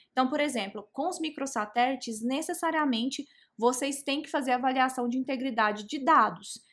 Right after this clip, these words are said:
São análises de integridade de dados. Quem nunca trabalhou deve pensar, "O que que é isso? O que que é integridade de dados?" Então, vai estudar o que que é desequilíbrio de ligação, o que que é alelo nulo.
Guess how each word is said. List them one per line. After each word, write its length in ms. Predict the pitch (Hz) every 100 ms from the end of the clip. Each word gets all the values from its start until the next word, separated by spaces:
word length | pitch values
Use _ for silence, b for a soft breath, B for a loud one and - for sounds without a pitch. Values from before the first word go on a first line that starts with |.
| -
São 200 | - 240
análises 600 | 240 226 220 247 269 269
de 80 | 262
integridade 720 | 269 285 247 226 214 208 214
de 100 | 254
dados. 420 | 247 208 196 - -
Quem 140 | 226
nunca 240 | 254 302
trabalhou 480 | 311 226 208 208 226 196
deve 200 | 208 208
pensar, 220 | 240 208
"O 40 |
que 160 | - 254
que 200 | - 320
é 60 |
isso? 560 | 339 233 254 - - 214 b b b -
O 80 | 214
que 140 | 269
que 100 | 285
é 40 |
integridade 680 | 311 311 269 269 233 214 220
de 100 | 226
dados?" 480 | 254 220 196 175 - 226
Então, 260 | 220 233
vai 360 | 208 208 208 254
estudar 420 | - 294 240 214
o 80 | 220
que 160 | 240
que 100 | 240
é 60 | 214
desequilíbrio 500 | 208 208 214 214 214
de 120 | -
ligação, 840 | 220 233 302 - 262 240 233 233 233 B B B
o 100 | 240
que 160 | 262 269
que 100 | 269
é 40 |
alelo 420 | 226 214 208 247
nulo. 680 | 285 269 262 247 240 233